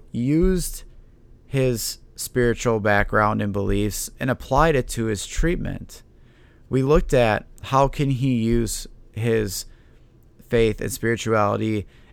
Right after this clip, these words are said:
as coping skills. We actually created a list of Bible verses that he could use when he has urges and cravings. We talked about him going to church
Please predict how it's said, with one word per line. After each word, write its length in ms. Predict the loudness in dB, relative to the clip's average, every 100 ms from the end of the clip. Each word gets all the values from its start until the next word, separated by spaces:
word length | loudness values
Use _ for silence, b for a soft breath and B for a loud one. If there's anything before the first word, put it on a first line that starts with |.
| -6
as 260 | -2 -2
coping 440 | -2 -2 0 0 -2
skills. 720 | -4 -4 -4 -4 -10 -14 -18 -20 b b b b -20 -2
We 140 | 2
actually 260 | 4 2 -2
created 340 | -2 0 0
a 80 | 0
list 460 | 2 2 2 -2 -10 -18 -4
of 680 | 0 2 2 0 0 -4 -8 b b b b
Bible 440 | -4 0 2 2 0
verses 760 | 2 0 0 -2 0 -2 -4
that 200 | -2 -2
he 120 | -2
could 180 | -4 -4
use 280 | -2 -4 -4
when 80 | -4
he 80 | 0
has 380 | 0 0 -2 -12 -8
urges 360 | -4 -2 -2 -4
and 140 | -6
cravings. 720 | -2 0 0 -2 -8 -10 -14 -18 b b b b
We 100 | -6
talked 280 | 0 0 2
about 260 | 2 2 2
him 520 | 0 0 2 0 -2 -6 b b b
going 320 | 0 0 0
to 140 | -2 -6
church 560 | -2 2 4 2 -2